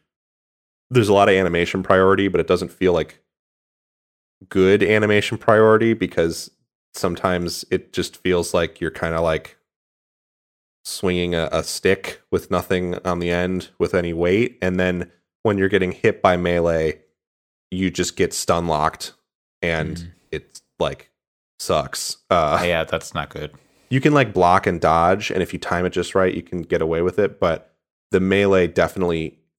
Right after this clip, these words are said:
Speaker 1: feels more like a, if, it's kind of like that Assassin's Creed multiplayer in that the game is not about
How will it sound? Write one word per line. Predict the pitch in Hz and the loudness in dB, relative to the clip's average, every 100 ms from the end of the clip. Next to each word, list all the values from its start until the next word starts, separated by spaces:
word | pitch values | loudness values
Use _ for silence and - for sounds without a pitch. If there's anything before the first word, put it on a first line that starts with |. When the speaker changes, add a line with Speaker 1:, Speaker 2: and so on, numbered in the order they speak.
| _ - | _ -2
Speaker 1:
feels | 92 90 82 87 | 2 2 0 -4
more | 85 85 82 | -4 -2 0
like | 80 80 73 - _ _ _ _ _ _ _ _ - | 0 -2 -4 -10 _ _ _ _ _ _ _ _ 0
a, | 87 80 78 76 78 76 _ _ _ _ - | 2 2 0 -2 -6 -8 _ _ _ _ -4
if, | 107 - - | -4 -6 -6
it's | 123 - | -6 -6
kind | - 143 139 | -6 -2 0
of | 113 | 2
like | 107 92 | 2 2
that | 98 87 | 2 0
Assassin's | 80 82 82 80 76 | 0 0 -2 -4 -8
Creed | 90 90 | -4 -2
multiplayer | 95 92 104 - 98 95 98 - | 0 -2 -2 -2 0 2 0 0
in | 85 | -2
that | 82 78 - | -4 -4 -4
the | |
game | 87 98 98 92 87 78 | -2 0 0 0 -4 -6
is | 85 | -6
not | 87 85 82 | -4 -4 -4
about | 78 76 76 78 - | -4 -2 -2 -4 -10